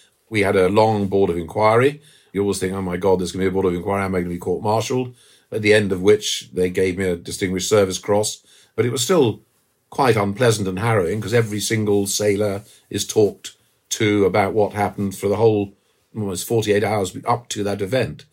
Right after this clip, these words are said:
That's quite a scrutiny of your ship. So there was all of that. But having got through that, I then went off to my next job and I thought I was fine. Much later, my wife said to me, she said, "You were very different for about three years." And I didn't think I was, but clearly I was.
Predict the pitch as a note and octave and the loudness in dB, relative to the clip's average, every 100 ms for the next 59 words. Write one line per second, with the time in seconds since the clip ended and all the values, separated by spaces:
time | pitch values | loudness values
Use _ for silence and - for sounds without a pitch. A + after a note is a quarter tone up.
0 | _ _ _ - G#2+ - C3+ A#2 F#2 - | _ _ _ -14 -10 -6 -2 0 -2 0
1 | C3+ - D#2 D#2+ F2 G2+ - F#2 E2+ _ | -2 -2 -8 -8 -6 -6 0 0 -2 _
2 | _ _ _ _ - A#2+ A#2+ A#2+ D3+ B2+ | _ _ _ _ -4 2 2 6 6 6
3 | G#2 G#2 C#3 D#3 C#3 B2+ - G#2+ G#2+ A#2+ | 2 0 0 2 4 2 2 0 2 2
4 | B2 B2 B2 B2 A#2 A2+ G#2 G#2 - - | 2 2 2 2 0 -2 -4 -2 -2 0
5 | C3 A2+ G2+ G#2 G2+ F2+ - G2+ G2+ A2+ | 0 0 -2 -2 -2 -4 -4 -4 -4 -4
6 | B2 - - - _ _ C#3 D3 - C3 | -6 -12 -20 -20 _ _ -4 -2 2 4
7 | B2 G#2 G2+ G2+ G#2 G#2+ G2+ - F#2 F#2 | 4 0 0 2 2 2 0 -2 -2 -4
8 | F#2 F#2 G#2+ G2+ G#2+ A2 G#2+ G#2+ G#2+ - | -6 -4 -4 0 0 2 4 4 2 -4
9 | _ _ - B2+ A#2+ A2+ A#2 D2+ D2 - | _ _ 0 4 4 2 0 -4 -8 -6
10 | F#2+ G2+ G#2 - G#2+ A2 A#2 C#2 D2+ - | -2 -2 -2 -4 -2 2 0 0 -6 -10
11 | - _ _ _ - A2+ A2+ D#2 D2+ D#2 | -12 _ _ _ -2 2 2 0 -8 -8
12 | D#2 D#2 D#2 G2 G2+ G2 - - A2 G2+ | -6 -4 -2 -4 -4 -6 -6 -4 2 2
13 | F#2 F2 F2 F#2+ C#2+ G2+ - | 2 0 0 0 0 -10 -12